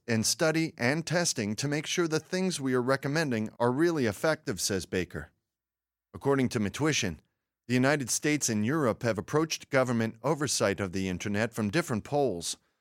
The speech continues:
but are now moving more in sync. The European Union started with privacy principles on the constitutional level for all member states.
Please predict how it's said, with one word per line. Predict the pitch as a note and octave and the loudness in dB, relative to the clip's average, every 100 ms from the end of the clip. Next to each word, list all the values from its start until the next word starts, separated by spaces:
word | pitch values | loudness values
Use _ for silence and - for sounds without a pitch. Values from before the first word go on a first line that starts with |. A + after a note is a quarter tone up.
| _ _ | _ _
but | A#2 | 0
are | A#2+ | 2
now | D#3 F#3 | 2 0
moving | D3+ G#2+ G2 G2 | 2 0 0 0
more | F#2+ F#2 | 0 0
in | F#2 F2+ | -2 0
sync. | - C3+ D#2+ - _ _ _ _ _ _ _ _ _ | 0 -2 -4 -10 _ _ _ _ _ _ _ _ _
The | G2 | 0
European | A2 A2+ A#2+ A#2 C3 A#2 | 2 4 2 0 0 2
Union | B2+ D3 G#2+ G2+ | 2 2 0 0
started | - A#2+ B2 A2+ | 2 2 2 0
with | A#2+ - | -4 -2
privacy | D3+ D3+ C3+ - | 2 2 0 -4
principles | G2+ A2 G2 - A2+ A2+ | -4 -4 -4 -4 -4 -2
on | A#2+ G#2 | -2 -2
the | |
constitutional | - C3 B2 - A2 D#3 E3 B2+ G2 | -2 -4 -4 -8 -6 -2 -2 -2 -2
level | F#2 F2+ G#2+ | -2 -2 -2
for | G2 A#2+ G#2 | -6 -2 2
all | A2 B2+ | 2 2
member | A#2 G2+ G2+ | 0 -2 -2
states. | - C3+ F#2+ - - | -2 -2 -2 -4 -6